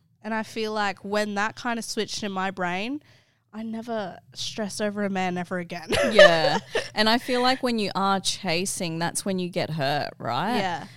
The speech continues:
Speaker 2: Because you're so invested in this person, but that person obviously isn't as in-, as invested in you. Um, so you need to find someone who's got, who's giving you the same energy back. You can't be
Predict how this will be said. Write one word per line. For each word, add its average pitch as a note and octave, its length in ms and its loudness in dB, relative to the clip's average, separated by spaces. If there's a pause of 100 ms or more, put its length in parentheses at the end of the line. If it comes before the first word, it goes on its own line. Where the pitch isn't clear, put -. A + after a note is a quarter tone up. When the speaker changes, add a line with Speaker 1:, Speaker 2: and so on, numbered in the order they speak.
(140)
Speaker 2:
Because F#3 340 0
you're F3+ 80 2
so F3+ 320 4
invested F3+ 560 0
in F3 140 -2
this E3 120 -2
person, E3+ 460 -2
but D#3+ 120 -6
that E3 180 0
person F3 400 -4
obviously E3+ 600 -6
isn't E3+ 280 -6
as D#3+ 220 -4
in-, D#3+ 200 -8 (140)
as D#3+ 240 -2
invested D#3 640 -6
in C#3+ 200 -8
you. D#3 400 -4 (460)
Um, D#3+ 380 -2
so F#3 140 -2
you F#3 100 -2
need F#3 220 -4
to G3 60 -4
find F3+ 440 -4
someone E3 260 -4
who's E3+ 240 -4
got, - 300 -2 (960)
who's G3 260 -2
giving G#3 240 -2
you G3 100 -2
the F3+ 80 -4
same E3 360 -4
energy D#3 380 -6
back. - 400 -6
You F3 100 -6
can't E3 320 -6
be D#3 400 -6